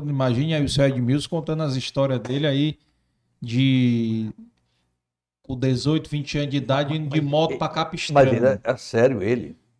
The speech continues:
Speaker 1: É.
Speaker 2: né? Ele é mais
Speaker 1: Hum.
Speaker 2: tranquilo. A última vez que eu estive com ele, tava ele e o Ézio Pinheiro, em
Speaker 1: Hum.
Speaker 2: Paris.
Speaker 1: Ixi, faz muito tempo.
Speaker 2: Faz muito tempo. Nós estávamos lá, sabe onde?
Speaker 1: <laughs>
Speaker 2: É,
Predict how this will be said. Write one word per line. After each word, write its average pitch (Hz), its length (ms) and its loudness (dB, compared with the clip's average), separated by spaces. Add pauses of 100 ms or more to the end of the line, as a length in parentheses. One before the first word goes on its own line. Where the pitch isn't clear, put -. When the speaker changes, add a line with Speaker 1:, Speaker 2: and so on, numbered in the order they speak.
(100)
Speaker 1:
É. 117 200 4
Speaker 2:
né? 107 120 -10 (920)
Ele 151 140 0
é 120 40 4
mais 135 300 -2
Speaker 1:
Hum. - 40 -16 (440)
Speaker 2:
tranquilo. 139 640 -4
A 127 80 -6
última 170 260 -2
vez 143 220 0
que - 0 -
eu 135 160 -4
estive - 120 -12
com 104 120 -6
ele, 127 160 0
tava 110 320 0
ele 139 280 -2
e 135 60 -4
o 135 180 -8 (840)
Ézio 127 320 2
Pinheiro, 98 540 -4 (180)
em 123 80 -8
Speaker 1:
Hum. 135 40 -10
Speaker 2:
Paris. 160 560 -4 (920)
Speaker 1:
Ixi, - 240 -10
faz 113 180 -12
muito 110 300 -12
tempo. 180 180 -20
Speaker 2:
Faz 170 200 4
muito - 180 -8
tempo. 139 380 -4
Nós 117 100 -2
estávamos 120 340 -2
lá, 147 140 0
sabe 110 240 -2
onde? 123 280 -2
Speaker 1:
<laughs> - 720 -20
Speaker 2:
É, 104 380 -2